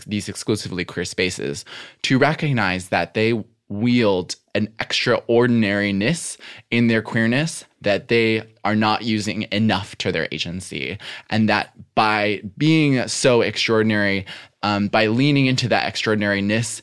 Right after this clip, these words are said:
they can be more confident, be an, a more incredible person, can be their absolute best self by being queerer and more fierce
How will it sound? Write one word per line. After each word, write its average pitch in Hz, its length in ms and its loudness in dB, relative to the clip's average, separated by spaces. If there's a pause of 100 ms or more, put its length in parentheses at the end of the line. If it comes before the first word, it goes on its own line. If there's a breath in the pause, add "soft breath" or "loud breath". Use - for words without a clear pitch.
(140 soft breath)
they 123 160 4
can 117 200 -2
be 110 540 0
more 123 240 4
confident, 113 720 0
be 110 300 4
an, 107 120 2
a 104 80 2 (160)
more 131 340 4
incredible 107 520 0
person, 107 360 -4
can 110 180 -2
be 110 300 0 (260 loud breath)
their 113 240 2 (100)
absolute 107 460 -2
best 101 260 0
self 98 400 0 (300 loud breath)
by 101 180 2
being 104 440 2 (300 loud breath)
queerer 92 840 0
and 104 140 2
more 98 180 2
fierce 90 640 -4